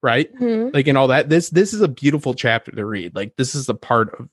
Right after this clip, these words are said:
Speaker 1: Obsidian Nights that I love so much, because going back, and this is the first time that I actually did my lazy, uh, listen instead of my read, you know, uh, and <laughs> I forgot how, how, uh, how, you know, R I P, um,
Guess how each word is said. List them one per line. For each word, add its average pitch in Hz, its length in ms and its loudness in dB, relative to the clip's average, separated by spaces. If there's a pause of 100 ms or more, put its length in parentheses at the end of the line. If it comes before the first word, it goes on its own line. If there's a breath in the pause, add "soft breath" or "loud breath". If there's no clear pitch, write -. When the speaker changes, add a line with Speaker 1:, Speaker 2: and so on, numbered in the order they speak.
(140)
Speaker 1:
Obsidian 120 420 0
Nights 107 220 -8
that 110 100 -4
I - 20 -4
love 104 200 -8
so - 140 -8
much, - 280 -10
because 135 300 -4
going 165 280 2
back, 123 320 0
and 127 140 -4
this 131 180 -2
is 185 60 -4
the 170 100 0
first 139 300 0
time 147 200 0
that 127 100 2
I 101 100 0
actually 123 460 -2
did 120 200 0
my 113 120 -2
lazy, 120 600 -2 (380 soft breath)
uh, 117 200 2
listen 170 440 0 (220)
instead 127 240 0
of 120 60 0
my 117 100 0
read, 120 400 -2 (580)
you 135 140 2
know, 143 220 4
uh, 120 360 2
and 143 240 2
<laughs> - 0 -
I 151 380 2
forgot 131 480 0 (100)
how, 135 240 0
how, 117 300 -2
uh, 107 640 -2
how, 117 280 -2 (280)
you 131 140 -6
know, 104 80 -8 (140)
R 110 160 0
I 104 100 -6
P, 113 300 -4 (400 loud breath)
um, 110 440 0